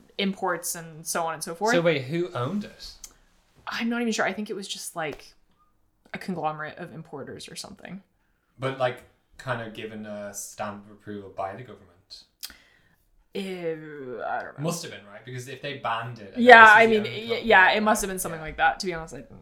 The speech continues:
Speaker 1: really do that research. So, yeah. Um, as late as the nineteen nineties, though, because, you know, you would think, like, once that happened, okay, everything was fine. But actually, as late as the nineteen nineties, all the wine monopolies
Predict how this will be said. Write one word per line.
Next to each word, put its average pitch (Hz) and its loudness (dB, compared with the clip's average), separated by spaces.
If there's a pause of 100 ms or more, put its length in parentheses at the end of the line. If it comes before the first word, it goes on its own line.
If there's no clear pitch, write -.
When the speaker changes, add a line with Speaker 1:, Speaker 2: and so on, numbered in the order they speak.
Speaker 1:
really - -10
do 330 -6
that 453 -2 (120)
research. 480 0 (580)
So, 277 2 (640)
yeah. 403 8 (380)
Um, 285 10
as 269 6
late 247 2
as 294 2
the 226 0
nineteen 208 -2
nineties, 180 -2
though, 170 -2 (460)
because, 240 6
you 226 4
know, 220 6
you 214 6
would 202 0
think, 202 -4
like, 196 -6
once 196 2
that 185 8
happened, 180 4
okay, 180 -2
everything 175 -6
was 170 -10
fine. 196 4
But - -4
actually, 233 6
as 202 2
late 220 2
as 285 -6
the 240 -2
nineteen 190 -4
nineties, 185 -2 (380)
all 277 12
the 214 2
wine 196 2
monopolies 190 0